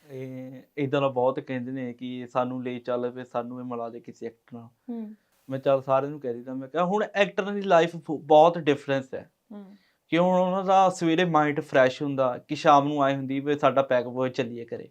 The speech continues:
Speaker 2: ਹੂੰ।
Speaker 1: ਕਿ ਸਭ ਨੂੰ ਆਏ ਹੁੰਦਾ ਕਿ ਦਿਨ ਦੇ ਵਿੱਚ ਸਾਰਾ ਕੰਮ ਤੇ ਉਹਨਾਂ ਦਾ ਫੋਕਸ ਤੇ ਰਹਿੰਦਾ, ਐਕਟਿੰਗ ਤੇ। ਉਹਦਾ ਬਹੁਤ ਫਰਕ ਹੁੰਦਾ ਕਿ ਹੁਣ ਕਿਸੇ ਵੀ ਐਕਟਰ ਨਾਲ,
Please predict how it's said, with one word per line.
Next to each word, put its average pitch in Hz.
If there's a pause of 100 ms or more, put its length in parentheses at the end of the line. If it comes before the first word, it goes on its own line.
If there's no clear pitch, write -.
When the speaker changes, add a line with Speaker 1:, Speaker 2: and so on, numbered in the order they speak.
(120)
Speaker 2:
ਹੂੰ। 202 (260)
Speaker 1:
ਕਿ 170
ਸਭ 180
ਨੂੰ 202
ਆਏ 175
ਹੁੰਦਾ 170
ਕਿ 175
ਦਿਨ 165
ਦੇ 175
ਵਿੱਚ 165
ਸਾਰਾ 165
ਕੰਮ 147
ਤੇ 143
ਉਹਨਾਂ 151
ਦਾ 160
ਫੋਕਸ 123
ਤੇ 120
ਰਹਿੰਦਾ, 120
ਐਕਟਿੰਗ 117
ਤੇ। - (720)
ਉਹਦਾ 143
ਬਹੁਤ 135
ਫਰਕ -
ਹੁੰਦਾ 131
ਕਿ 151
ਹੁਣ 156
ਕਿਸੇ 156
ਵੀ 160
ਐਕਟਰ 147
ਨਾਲ, 143